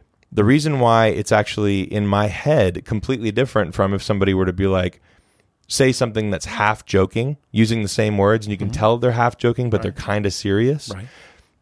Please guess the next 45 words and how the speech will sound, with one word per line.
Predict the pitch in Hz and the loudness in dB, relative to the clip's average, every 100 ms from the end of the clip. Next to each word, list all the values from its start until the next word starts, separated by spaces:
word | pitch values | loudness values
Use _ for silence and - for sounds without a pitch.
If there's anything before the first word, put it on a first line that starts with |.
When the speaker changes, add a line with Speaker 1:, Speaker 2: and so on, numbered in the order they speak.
| - | -6
Speaker 1:
That | - 113 123 | 2 4 4
I | 110 | 2
would | 104 | 2
be | 104 | 0
like, | 95 | 0
"Whoa, | 98 127 110 | 0 2 2
whoa, | 95 95 | 0 -2
whoa, | 87 87 65 64 113 _ _ - | -2 -2 -4 -6 -18 _ _ -4
time | 117 98 | 0 0
out." | 90 - _ _ _ - | -2 -12 _ _ _ -4
And | 107 | 0
it | 104 | 0
immediately | 101 110 131 127 95 113 | 0 0 2 2 0 -2
changes | - 110 98 95 | -2 -2 -2 -4
the | 92 92 | -2 0
air | 92 92 | 2 2
in | |
the | 85 | 0
room. | 90 120 60 - - - | 2 0 0 -10 -20 -12
It | 95 | -2
doesn't | 147 135 | 0 0
happen | 117 139 151 123 | 0 -2 0 0
with | 104 101 | 0 0
this | 98 | -2
particular | - - 107 95 92 | -2 -4 -4 -2 -4
friend | - 151 147 | 0 0 2
of | 87 | 0
mine | 82 85 92 | -2 -2 -2
because | 101 104 90 | -2 -2 -4
we | 92 | -8
both | 87 101 113 123 - | 2 4 4 2 0
are | 104 | 2
aware | 98 95 120 90 67 98 _ _ - | 4 4 2 2 -2 -8 _ _ 0
that | 92 | 0
we | 95 101 | 2 2
are | 85 | 0
kidding. | - 95 82 - - - | -2 -4 -4 -8 -14 -2
And | 120 117 | -2 -2
it's | 113 - | -6 -6
the | 101 | -6
fact | - 117 131 - | 0 2 2 -2
that | 113 | -4
we | 98 | -4
know | 87 85 98 | -4 0 2
that | 120 151 170 | 2 0 -2